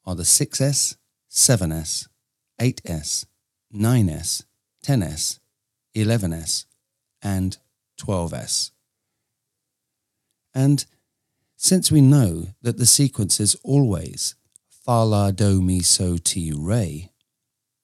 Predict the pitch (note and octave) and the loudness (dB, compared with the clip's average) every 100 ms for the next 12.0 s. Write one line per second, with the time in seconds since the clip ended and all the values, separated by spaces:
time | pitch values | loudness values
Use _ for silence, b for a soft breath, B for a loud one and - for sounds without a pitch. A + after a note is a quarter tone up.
0 | _ _ - G#2+ A2 A#2 C#3+ D#2+ D2+ - | _ _ -6 2 4 6 4 0 -4 -14
1 | _ _ _ _ _ _ _ A#2 A2+ A#2 | _ _ _ _ _ _ _ -10 -4 -4
2 | - A2+ G2 F#2 C3 B2+ B2 - G2+ F#2+ | -2 -4 -2 0 2 2 0 -4 -8 -8
3 | A2 G2+ _ A2+ A#2+ - - - C3 - | -8 -12 _ -2 -2 -4 -12 -12 -6 -6
4 | - _ _ _ _ _ _ - G#2+ G#2+ | -6 _ _ _ _ _ _ -4 0 2
5 | A#2 G#2+ G#2+ - - F#2+ D#2 F2+ A2 _ | 2 2 -2 -6 -6 -4 -4 -6 -8 _
6 | _ _ _ G2 F2 G2 - G2+ - - | _ _ _ -10 -6 0 0 0 -4 -6
7 | B2 A#2+ - - _ _ _ _ _ _ | -6 -6 -12 -14 _ _ _ _ _ _
8 | _ _ G2+ G2 G2 B2+ F2 E2 F#2 _ | _ _ -6 -2 2 2 0 -4 -10 _
9 | _ _ _ - G#2 F#2 F#2 - C3+ G#2 | _ _ _ -8 -6 -2 2 2 2 -2
10 | E2+ E2+ F#2 - - _ _ _ _ _ | -4 -8 -10 -12 -14 _ _ _ _ _
11 | _ _ _ - G#2+ G#2 A2+ A#2+ E2 F#2+ | _ _ _ -12 -2 2 4 2 0 -8